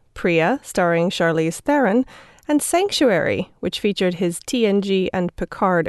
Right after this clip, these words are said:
co-star Marina Sirtis in a supporting role. If Frakes were to appear in The Orville, he'd be in good Star Trek company.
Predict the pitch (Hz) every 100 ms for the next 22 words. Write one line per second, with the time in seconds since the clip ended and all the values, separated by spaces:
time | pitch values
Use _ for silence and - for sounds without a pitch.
0 | - - 311 - - 160 180 - 220 190
1 | 208 - 294 302 185 160 - 208 208 254
2 | - 160 156 160 170 156 - - - -
3 | - _ _ _ _ - 180 - 180 -
4 | 196 214 277 269 - 202 185 180 175 165
5 | 160 170 247 - 247 254 254 254 220 285
6 | 359 - - - 170 165 214 - - 262
7 | 254 214 160 185